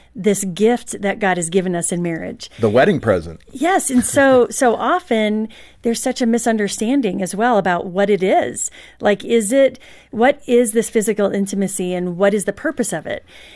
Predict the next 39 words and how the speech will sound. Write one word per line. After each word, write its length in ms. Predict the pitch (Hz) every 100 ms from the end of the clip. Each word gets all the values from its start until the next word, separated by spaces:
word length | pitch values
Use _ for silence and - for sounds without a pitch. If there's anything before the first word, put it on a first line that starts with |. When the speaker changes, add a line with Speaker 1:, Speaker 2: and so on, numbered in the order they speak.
| - -
Speaker 1:
And 440 | 240 226 220 214 -
really 380 | 226 294 339
looking 640 | 220 202 214 285 330 311 -
at, 200 | 190 -
so 120 | 226
often 460 | - 233 285 240 202
we 100 | 202
think, 300 | 208 202 196
well, 400 | 196 190 190 190 - - -
you 100 | 208
know, 160 | 202 208
we 160 | 226
don't, 220 | 269 370
I 40 | 285
don't 120 | 320
think 160 | 370 359
we 100 | 330
do 220 | 196 214
this, 360 | 220 208 - - -
um, 400 | 202 185 185 -
on 120 | 214 208
purpose, 600 | 220 208 415 508 - - - - - -
but 260 | 240 240
sometimes 500 | - 320 330 403 311
we 240 | 240 254 247
end 240 | 233 233
up 160 | 226 220
thinking, 420 | 254 240 240 220
like, 160 | 208 202
"This 240 | 302 -
is 300 | 359 349 302 - -
for 200 | - 240
me 340 | 233 226 226 226
to 260 | - 233 196
be 520 | 196 196 196 196 196 -
pleased, 480 | - 190 - - - _ - - -
to 80 | 214
be 140 | 202
served," 480 | 190 196 - 196 -